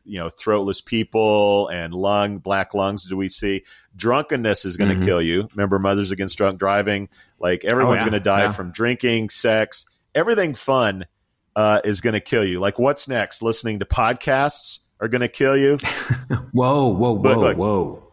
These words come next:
Speaker 1: throwing, throwing oral sex will kill you is not gonna move the needle, uh, for Gen X.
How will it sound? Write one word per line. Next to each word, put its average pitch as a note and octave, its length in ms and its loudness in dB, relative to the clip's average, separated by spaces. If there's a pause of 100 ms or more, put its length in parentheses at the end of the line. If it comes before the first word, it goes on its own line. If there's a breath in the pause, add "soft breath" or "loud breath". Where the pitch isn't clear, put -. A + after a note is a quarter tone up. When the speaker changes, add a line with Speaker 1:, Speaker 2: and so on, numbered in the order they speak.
Speaker 1:
throwing, - 360 -2 (280 soft breath)
throwing F#3 280 0
oral C#3+ 260 2
sex - 540 0
will A2+ 180 0
kill A#2 260 2
you G#2+ 320 4
is G2 200 0
not A2+ 220 2
gonna A2 140 0
move G2+ 180 2
the F#2+ 100 0
needle, F2 480 0
uh, F2+ 260 2
for G2 180 -2
Gen F#2+ 260 -2
X. - 480 -4